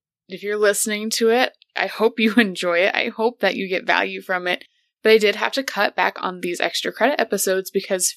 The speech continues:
for me, things just haven't been feeling good. Not for the podcast, but for all these other things I have in motion right now. I had been struggling a little bit, and I have known that I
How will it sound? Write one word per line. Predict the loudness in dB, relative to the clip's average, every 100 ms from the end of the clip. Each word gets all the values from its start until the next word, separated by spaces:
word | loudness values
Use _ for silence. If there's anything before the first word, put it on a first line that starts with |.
| -4
for | -2 -2
me, | -4 0 2 2 0 -8 _ _ _ -2
things | 2 2 4 2
just | 2 0
haven't | 2 2 2 -4 -6 -6
been | -4 -2 -4 -8 -14 _
feeling | -16 -2 4 4 2 -2 -6 -10 -10
good. | 2 4 6 4 -2 -12 _
Not | -2 2 4 2 0
for | 0
the | 0
podcast, | 0 0 0 -4 -4 -4
but | -6
for | -2 0 2 4
all | 4 4
these | 0 0
other | 0 -2
things | -2 -2 0
I | 0
have | 0 0 0
in | -2 -2
motion | -4 -2 -2 -4 -4
right | -2 -2 -2
now. | -4 -4 _ _ _ _
I | 2 2 0
had | -4 -4
been | -4 -2
struggling | 0 0 0 -4 -4
a |
little | -4 0 2 2
bit, | 2 2 0 -4 -20 _ -4
and | 0 0 -2 -8 -14 _ _ _ -2
I | 2 4 4
have | 4 2 2
known | -4 -2 -2 -4 -4
that | -2 -2
I | -2 -4